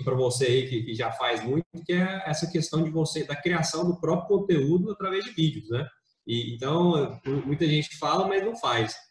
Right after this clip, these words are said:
No sentido, assim, de, de criar conteúdo, inserir isso,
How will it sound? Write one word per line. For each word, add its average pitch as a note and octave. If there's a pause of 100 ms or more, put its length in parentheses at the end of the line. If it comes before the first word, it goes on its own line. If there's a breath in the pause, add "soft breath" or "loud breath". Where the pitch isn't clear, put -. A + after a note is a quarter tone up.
(140)
No A#2
sentido, C3
assim, B2+ (120)
de, -
de -
criar C3+
conteúdo, D3+
inserir C3
isso, C#3